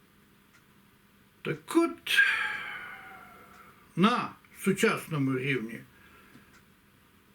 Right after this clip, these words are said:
розвитку людства, в першу чергу йде мова про,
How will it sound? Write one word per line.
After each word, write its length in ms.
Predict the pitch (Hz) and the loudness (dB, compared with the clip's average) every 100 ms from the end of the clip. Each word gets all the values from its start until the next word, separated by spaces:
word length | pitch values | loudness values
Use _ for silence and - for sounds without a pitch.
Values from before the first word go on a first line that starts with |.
| _ - | _ 0
розвитку 720 | 156 175 135 135 131 - 135 | 4 4 4 0 -2 0 2
людства, 600 | 147 262 269 - - 233 | 4 4 0 -6 -2 0
в 140 | 214 | 2
першу 340 | - 175 - 147 | 2 0 0 -4
чергу 440 | - 143 117 120 | 0 0 0 -2
йде 440 | 120 120 135 123 107 | -2 -2 0 0 0
мова 340 | 135 131 117 | 0 0 0
про, 400 | 101 - 147 113 | -4 -2 -2 -2